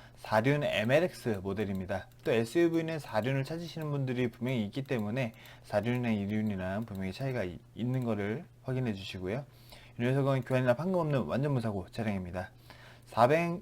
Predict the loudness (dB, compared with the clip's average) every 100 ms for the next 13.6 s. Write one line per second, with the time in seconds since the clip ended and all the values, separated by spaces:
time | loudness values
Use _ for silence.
0 | -10 -2 2 2 4 2 0 -2 -2 0
1 | 2 0 0 -2 -2 -2 -4 -6 -4 0
2 | 0 0 -6 -4 -2 -4 -4 -4 -2 -4
3 | -8 -18 -20 -20 -20 -20 -20 -20 -20 -20
4 | -20 -18 -2 2 8 8 10 8 8 8
5 | 4 4 2 2 0 2 2 2 0 0
6 | 0 -2 -8 -18 -20 -20 -20 -20 -20 -6
7 | 4 6 8 6 4 4 4 4 2 2
8 | 2 2 -2 0 0 2 2 2 2 0
9 | 2 0 0 -2 -8 -8 -2 0 -2 -4
10 | -2 0 0 0 0 -2 -2 -6 -6 0
11 | 0 0 0 0 0 -2 -2 -4 -4 -2
12 | 0 0 0 2 0 -2 -4 -4 -4 -6
13 | -8 -8 -2 -2 0 -2